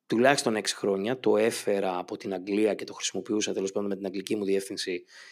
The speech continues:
Και τώρα πια όλο και κάθε μέρα βλέπω και καινούρια ωραία πραγματάκια.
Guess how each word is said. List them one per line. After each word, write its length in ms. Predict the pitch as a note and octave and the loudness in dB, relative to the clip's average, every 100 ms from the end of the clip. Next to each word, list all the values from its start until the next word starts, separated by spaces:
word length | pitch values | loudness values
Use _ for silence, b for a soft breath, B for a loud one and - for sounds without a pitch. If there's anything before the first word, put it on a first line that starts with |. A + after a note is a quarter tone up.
| b b | b b
Και 160 | - A#2+ | -2 2
τώρα 340 | C#3 C3+ A#2+ | 6 6 6
πια 340 | - B2 A#2 - | 2 2 2 4
όλο 340 | B2+ C#3 B2+ | 6 8 6
και 120 | - | 2
κάθε 260 | A#2 C3 C3 | 0 0 2
μέρα 200 | A#2 A#2+ | 2 4
βλέπω 200 | A2 A#2 | 4 2
και 120 | A#2 | 0
καινούρια 420 | - A2 A#2 A#2 | 0 0 2 4
ωραία 180 | G#2 G#2+ | 6 4
πραγματάκια. 800 | A2+ G#2 G2 F2 F2+ F2 G#2 C3+ | 2 -2 -4 -2 -2 -2 -4 -6